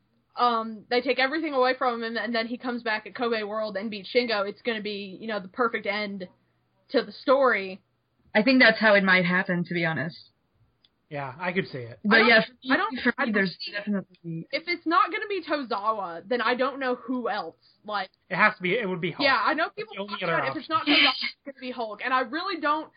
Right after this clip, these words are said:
Speaker 1: like, I love B B Hulk. I really do. I love everything about him, but I really don't think we need another Dream Gate reign for him this soon after his last one, and definitely not against,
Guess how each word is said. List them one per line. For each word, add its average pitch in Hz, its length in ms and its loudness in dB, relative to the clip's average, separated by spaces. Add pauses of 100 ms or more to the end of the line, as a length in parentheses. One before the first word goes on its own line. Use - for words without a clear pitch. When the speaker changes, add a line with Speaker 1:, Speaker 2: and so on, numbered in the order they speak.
(200)
Speaker 1:
like, 302 100 -4
I 427 240 2
love 240 140 -4
B 208 120 -12
B 208 120 -18
Hulk. 202 260 -8
I 269 80 2
really 285 300 -2
do. 220 180 -6
I 240 120 -2
love 269 180 0
everything 233 320 -8
about 196 200 -8
him, 196 60 -14
but 220 80 -2
I 240 60 2
really 262 320 -2
don't 240 240 -2
think 220 180 -8
we 226 100 -12
need 202 200 -12
another 196 320 -8
Dream 208 300 -10
Gate 202 200 -6
reign 196 220 -6
for 185 80 -18
him 196 260 -8
this 226 160 0 (180)
soon 233 320 2
after 202 320 -2
his 202 200 -10
last 196 340 0
one, 190 160 -10
and 202 160 -8
definitely 247 440 2
not 220 200 0
against, 196 560 -10